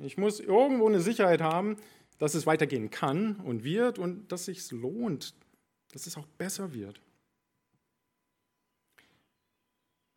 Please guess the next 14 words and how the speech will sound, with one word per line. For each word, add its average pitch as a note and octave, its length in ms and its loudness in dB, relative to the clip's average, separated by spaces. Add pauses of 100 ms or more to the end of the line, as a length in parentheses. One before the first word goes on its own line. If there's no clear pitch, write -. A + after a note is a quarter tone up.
(200)
Auch C#3 120 -2
geistlich F3 520 2
brauchen C#3+ 320 -2
wir C#3+ 160 -6
Hoffnung. B2+ 480 -4 (1500)
Was E3+ 180 0
ist B3 160 -2
Hoffnung? A#2+ 400 -2
Was D3+ 140 -4
ist - 160 -4
Hoffnung F#3 260 0
in E3+ 100 0
der C#3+ 100 2
Bibel? B2 440 -4